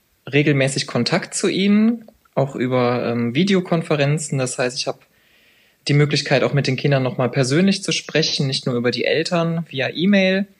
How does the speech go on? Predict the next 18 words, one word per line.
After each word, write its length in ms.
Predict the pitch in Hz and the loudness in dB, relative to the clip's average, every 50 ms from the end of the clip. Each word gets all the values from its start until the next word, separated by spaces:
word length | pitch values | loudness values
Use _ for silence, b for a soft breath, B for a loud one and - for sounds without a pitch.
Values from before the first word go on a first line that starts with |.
| b b b b b b b b b b b b b b - | b b b b b b b b b b b b b b -4
Und, 480 | - 135 139 139 139 139 139 143 - - | -2 0 0 2 2 0 0 -2 -2 0
ähm, 500 | - 131 127 127 127 127 127 127 123 123 123 - | 0 0 0 0 0 -2 -2 -2 -2 -2 -2 -2
das, 200 | 127 135 - - | -2 -2 0 -2
was 160 | 139 139 - | -2 -2 0
ich 240 | 143 139 - - - | -2 -2 -2 -4 -4
bis 180 | - 131 - - | -4 -4 0 0
jetzt 280 | 135 139 - - - | 0 -2 -2 -10 -8
so 460 | - 135 127 127 127 127 123 127 123 - _ _ - | -4 -2 0 2 2 2 0 -2 -4 -8 _ _ -2
rückgemeldet 520 | 139 170 175 - 175 160 147 143 143 143 | -2 0 2 2 2 2 2 2 0 -2
bekommen 420 | - 151 143 - 151 143 139 139 139 | -4 -6 -4 0 0 2 2 2 2
habe, 320 | 143 135 131 131 127 120 | 2 0 0 0 -2 0
war, 220 | 131 120 120 120 120 | 0 2 2 2 0
dass 160 | 123 120 - | -2 -4 -6
die 100 | - 117 | -8 -8
Kinder 280 | - - 135 123 123 | -6 -4 -2 0 0
tatsächlich 800 | 120 - 120 120 - 127 123 - - 131 123 - - - - b b b b b b b b b b b b b b b b b b b - | 0 0 -2 0 -2 -2 -2 -2 -2 -2 -2 -2 -4 -6 -8 b b b b b b b b b b b b b b b b b b b -2
die 120 | 147 143 | -2 -2
Zeit 540 | 143 - 151 135 127 135 135 - - - - | 0 2 4 4 4 4 2 -2 -6 -8 -12